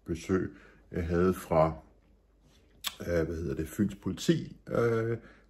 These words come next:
den ene af betjentene hedder Malene, den anden fik jeg ikke navnet på, men det er sådan set også underordnet, fordi jeg har overvågning i hele mit hus, så jeg kan fint finde deres markeringsnummer frem, og, og hvis jeg ikke skulle kunne det, så er det rimelig svært at, at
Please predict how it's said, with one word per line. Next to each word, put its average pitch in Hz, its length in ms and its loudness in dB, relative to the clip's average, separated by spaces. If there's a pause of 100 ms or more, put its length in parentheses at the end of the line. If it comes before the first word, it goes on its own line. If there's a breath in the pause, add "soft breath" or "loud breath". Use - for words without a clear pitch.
(160)
den 98 180 8
ene 104 240 6
af 85 260 2
betjentene 87 580 0
hedder 78 300 0
Malene, 82 540 2
den - 140 -2
anden 87 240 0
fik 80 220 0
jeg 85 80 2
ikke 87 140 0
navnet 90 340 2
på, 73 320 2
men 80 280 -2 (100)
det - 80 -4
er 69 40 -4
sådan - 220 -6
set 71 180 -2
også 78 200 0
underordnet, 80 580 0
fordi 78 340 -4
jeg - 60 -4
har 80 80 0
overvågning 80 600 2
i 80 60 0
hele 82 160 -2
mit 82 160 -2
hus, 85 260 -6
så 80 240 2 (500 loud breath)
jeg 85 100 -2
kan 80 100 2
fint 78 240 -6
finde 82 160 0
deres 80 160 0
markeringsnummer 80 560 -2
frem, 80 220 -4
og, 76 260 -4
og 73 100 -4
hvis 73 220 -6
jeg 80 80 0
ikke 78 120 -4
skulle 80 200 -6
kunne 80 260 0
det, 80 180 0
så 78 240 -2 (800 soft breath)
er 101 120 0
det 98 140 2
rimelig 95 260 4
svært 80 260 2
at, 78 320 0
at 80 60 -2